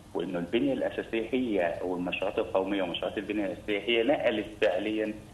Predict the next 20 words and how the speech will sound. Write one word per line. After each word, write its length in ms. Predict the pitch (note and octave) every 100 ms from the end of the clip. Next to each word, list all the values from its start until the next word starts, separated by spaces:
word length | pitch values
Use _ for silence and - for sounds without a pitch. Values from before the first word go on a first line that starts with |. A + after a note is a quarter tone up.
| - G2
مصر 420 | F#2+ G#2+ - F#2+
من، 280 | F#2 F2+ F2 - - F#2+
من 140 | G2
كونها 260 | - A2 F#2+
دولة 260 | G2+ G2
نامية 280 | F2+ F2+ G2+
إلى 220 | - F#2
دولة، 340 | E2+ G2 F#2+ F#2 - - - -
آه، 180 | F2+ -
صاعدة. 260 | - - -
وبالتالي 680 | A2 G#2+ - C3 A2+ F2 F2+
لما 100 | A2
إحنا 220 | - A2
بنتكلم 760 | - F#2+ G2 - A#2+ G#2+ F2+ E2+ E2+ - G2
و-، 120 | G2 -
وسيادة 600 | F#2 F2+ - G#2+ A2 F#2+
الرئيس 280 | F#2 G2+ F#2 -
بيدي 200 | G2+ G#2
توجيهاته 580 | F#2+ E2+ F2+ F2+ G#2 F#2+
للهندسة، 720 | F2 E2+ E2+ F2 G#2 - F2+